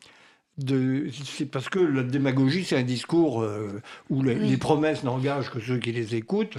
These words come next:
Speaker 1: <laughs> On peut tout promettre et le contraire.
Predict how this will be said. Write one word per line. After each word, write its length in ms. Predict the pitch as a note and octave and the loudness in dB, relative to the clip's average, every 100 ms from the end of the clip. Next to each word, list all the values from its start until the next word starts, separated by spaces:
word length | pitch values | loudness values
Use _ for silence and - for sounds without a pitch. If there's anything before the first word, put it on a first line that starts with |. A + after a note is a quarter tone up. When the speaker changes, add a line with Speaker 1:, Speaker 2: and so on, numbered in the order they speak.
| - | -8
Speaker 1:
<laughs> 920 | B3+ - - - - - - C#3+ C#3+ | -8 -6 -8 -8 -10 -10 -6 -6 -2
On 100 | D#3+ | -2
peut 160 | C#3+ D#3 | 2 0
tout 200 | - F3+ | 0 0
promettre 460 | - C#3+ D3 C3 | 2 2 2 0
et 40 | B2 | -4
le 80 | A2+ | -4
contraire. 500 | B2 B2+ - C4+ | -4 -2 -2 -2